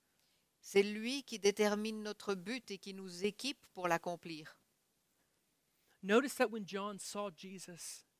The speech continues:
Speaker 2: he didn't run up to him and give him a high five and a hug.
Speaker 1: Remarquez que lorsque Jean a vu Jésus, il n'a pas couru vers lui pour, euh, lui, lui donner un high five et, et, et l'em-, l'embrasser.
Speaker 2: He fell at his feet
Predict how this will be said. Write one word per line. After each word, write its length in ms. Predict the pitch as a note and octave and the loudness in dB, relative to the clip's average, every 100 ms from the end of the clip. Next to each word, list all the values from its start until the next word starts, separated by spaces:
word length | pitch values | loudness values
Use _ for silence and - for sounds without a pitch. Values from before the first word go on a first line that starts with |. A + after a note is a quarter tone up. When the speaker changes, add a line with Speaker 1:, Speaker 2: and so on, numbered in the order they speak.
| _ | _
Speaker 2:
he 100 | G#3 | -4
didn't 200 | A#3+ G#3+ | -4 6
run 160 | G3+ G#3 | 10 10
up 140 | - | 8
to 180 | - G#3 | 0 0
him 60 | F#3+ | 0
and 120 | D#3 - _ _ _ _ G#3+ | -2 -14 _ _ _ _ 6
give 120 | G3 | 6
him 80 | G3 | 6
a 40 | |
high 200 | F3+ F#3 | 6 8
five 280 | G#3 F3+ F3 | 8 6 6
and 100 | E3 | -2
a 40 | |
hug. 240 | D#3+ C#3+ - _ _ _ _ _ _ | -8 -10 -12 _ _ _ _ _ _
Speaker 1:
Remarquez 420 | F3 F#3+ F#3 B3+ | 2 2 2 -2
que 100 | A#3+ | 2
lorsque 380 | G#3 G3+ - G#3 | 2 2 0 -4
Jean 460 | E3+ E3 G#3 A3+ A3 | -4 2 8 10 10
a 260 | - E3+ | 8 6
vu 340 | E3 F#3+ G#3+ G3 | 4 0 -2 -2
Jésus, 760 | E3+ F#3 E3 E3 A3+ C4 G3+ | 0 2 2 -2 -4 -4 -6
il 160 | E3+ E3+ | -8 -2
n'a 120 | F3 | -2
pas 200 | - G3 | 8 8
couru 340 | - F#3 G3 G3+ | 8 2 2 0
vers 320 | F3 F3 F3+ | 2 4 4
lui 380 | F3 G#3 A#3 F#3 | 2 -2 -2 0
pour, 340 | F3 D#3+ E3+ | 0 2 4
euh, 380 | D#3+ D#3+ D#3+ D#3+ | 6 6 8 6
lui, 260 | D#3+ D#3+ | 4 -2
lui 200 | D#3 D#3+ E3 | -6 -8 2
donner 260 | F3 F3 | 4 8
un 140 | E3 E3 | 8 10
high 200 | E3 D#3+ | 8 8
five 400 | F#3+ G#3 G3+ E3 | 12 12 12 8
et, 60 | |
et, 440 | D#3+ C#3 D#3 C#3+ D#3+ | 2 2 0 0 0
et 40 | |
l'em-, 240 | D#3+ D#3 | 0 2
l'embrasser. 560 | E3 D#3+ D#3+ - A#3+ A#3+ - _ _ _ - | 2 4 4 4 0 -2 -8 _ _ _ -10
Speaker 2:
He 100 | G#3 - - - | -10 -10 -20 -10
fell 260 | G#3 G#3 G#3+ - | -6 -6 -6 -10
at 100 | - | -14
his 180 | F3+ - - - | -16 -16 -20 -20
feet 400 | G#3 F3 - - | -20 -20 -20 -20